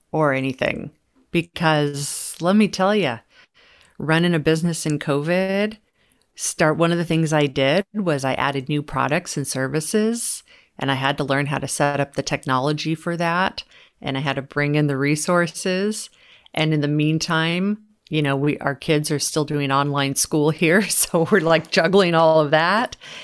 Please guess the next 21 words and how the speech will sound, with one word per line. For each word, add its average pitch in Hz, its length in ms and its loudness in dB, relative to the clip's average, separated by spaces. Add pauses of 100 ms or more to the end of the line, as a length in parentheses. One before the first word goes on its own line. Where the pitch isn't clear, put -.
(260)
and 147 880 -2
wondering 165 360 4
what's 156 180 4
gonna 160 280 4
happen 151 320 0
to 147 60 0
my 135 140 2
husband's 196 520 2
business 202 720 2
with 170 160 -2 (180)
all 147 180 0
of 151 80 2
that. 170 240 2
So 190 120 -2
there's 254 380 2
been 175 400 2 (560)
a 156 120 2
tremendous 180 1160 0 (100)
amount 151 300 2
of 135 80 -6
stress, - 760 -6